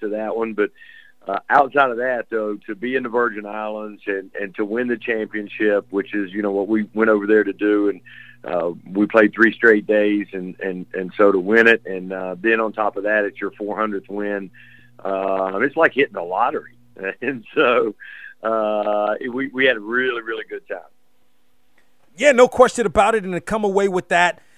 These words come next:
Speaker 2: uh, is great. I, I wanna get your thoughts, with the victory that is, but I wanna get your thoughts. Twelve and one on the season, ranked number sixteen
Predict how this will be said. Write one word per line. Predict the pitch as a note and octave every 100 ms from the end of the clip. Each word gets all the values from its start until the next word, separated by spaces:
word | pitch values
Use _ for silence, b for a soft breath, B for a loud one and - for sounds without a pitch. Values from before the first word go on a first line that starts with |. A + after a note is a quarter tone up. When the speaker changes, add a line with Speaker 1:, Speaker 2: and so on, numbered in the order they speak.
| b
Speaker 2:
uh, | D#3+ E3
is | F#3+ D3
great. | F#3+ E3+ -
I, | D#4
I | F4 F#4+
wanna | A4+ A4+
get | F#4 -
your | C#4+
thoughts, | - A#3+ F3+ C#3+ - -
with | G#3+
the | F#3+
victory | C#3 - D3+
that | B2 A2
is, | G2+
but | A#2+
I | D4
wanna | F4+
get | D#4 -
your | B3+
thoughts. | - F3+ -
Twelve | - A3 E4
and | F4+ A#3
one | A#3
on | A3+ A3
the | G#3+
season, | - E3+ C3 D#3
ranked | D#3+ F#3+
number | E3 G#3 C4+
sixteen | - B3+ - - E3 D3+ F3